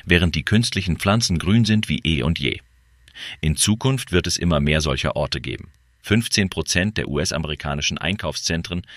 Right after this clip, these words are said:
werden in den nächsten zehn Jahren schließen. Das größte Einkaufszentrum der Welt, die New South China Mall in Dongguan,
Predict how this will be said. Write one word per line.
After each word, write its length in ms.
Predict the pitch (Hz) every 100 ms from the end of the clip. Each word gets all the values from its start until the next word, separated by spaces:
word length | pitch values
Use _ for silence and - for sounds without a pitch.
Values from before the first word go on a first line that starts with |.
| - -
werden 300 | 87 90 95
in 100 | 90
den 140 | 82 76
nächsten 340 | 76 - 90
zehn 240 | - 78
Jahren 300 | 67 62 64
schließen. 420 | - - 57 - - _ _ _ _ _ _ - - -
Das 180 | - -
größte 400 | 104 - - -
Einkaufszentrum 720 | 110 - 80 - 78 73 78
der 160 | 69 62
Welt, 380 | 58 - - - _ - 73
die 80 |
New 140 | 76 78
South 320 | - 69 76
China 300 | - 76 76
Mall 220 | 76 78
in 120 | 67
Dongguan, 560 | 73 85 85 69 67 87